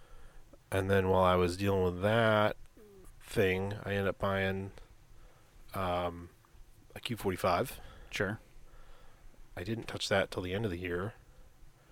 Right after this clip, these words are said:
Speaker 1: And now recently I've done front brakes to it.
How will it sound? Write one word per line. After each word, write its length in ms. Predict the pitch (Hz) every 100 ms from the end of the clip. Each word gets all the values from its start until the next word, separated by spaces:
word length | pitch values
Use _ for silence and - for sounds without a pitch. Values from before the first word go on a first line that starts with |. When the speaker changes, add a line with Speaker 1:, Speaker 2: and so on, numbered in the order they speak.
| - - - - _ - - -
Speaker 1:
And 840 | 98 92 90 87 90 87 87 87 - - -
now 140 | 104
recently 380 | 92 131 117 98
I've 60 | 92
done 240 | 95 95
front 180 | 98 98
brakes 240 | 101 101
to 140 | -
it. 120 | 98